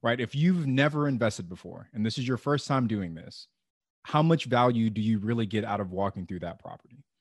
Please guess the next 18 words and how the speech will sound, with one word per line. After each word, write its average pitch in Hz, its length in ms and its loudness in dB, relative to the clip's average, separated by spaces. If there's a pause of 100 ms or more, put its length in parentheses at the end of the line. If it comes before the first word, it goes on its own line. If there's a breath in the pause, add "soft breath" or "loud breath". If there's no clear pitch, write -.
(420)
For 113 100 2
me, 175 360 4 (440)
I 131 120 6
knew 151 100 6
that 175 80 6
I 170 60 10
wasn't 170 240 4
gonna 170 100 2
add 165 140 2
much 147 160 -2
value, 95 320 2
right? 104 160 0
Because 104 180 -2
I 113 60 2
was 110 180 -2
new 117 200 2
and 117 140 0
I, 107 120 -2